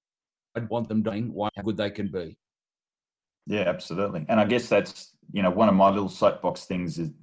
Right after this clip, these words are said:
Speaker 2: that I harp on about is the role of sports scientists these days and getting, keep on ruling guys out of playing rugby. You know, you just see these guys, "Oh, you can only play twenty minutes this week, you can only play forty minutes this week, you can only
Speaker 1: Bullshit.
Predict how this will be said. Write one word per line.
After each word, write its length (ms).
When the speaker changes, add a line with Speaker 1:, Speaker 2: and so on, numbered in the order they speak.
Speaker 2:
that 120
I 120
harp 260
on 120
about 300
is 100
the 120
role 220
of 80
sports 360
scientists 460
these 220
days 340
and 220
getting, 420
keep 180
on 140
ruling 340
guys 280
out 140
of 120
playing 400
rugby. 440
You 80
know, 120
you 120
just 240
see 120
these 240
guys, 280
"Oh, 60
you 100
can 120
only 140
play 200
twenty 240
minutes 320
this 180
week, 160
you 120
can 40
only 180
play 120
forty 340
minutes 280
this 180
week, 180
you 120
can 120
only 240
Speaker 1:
Bullshit. 300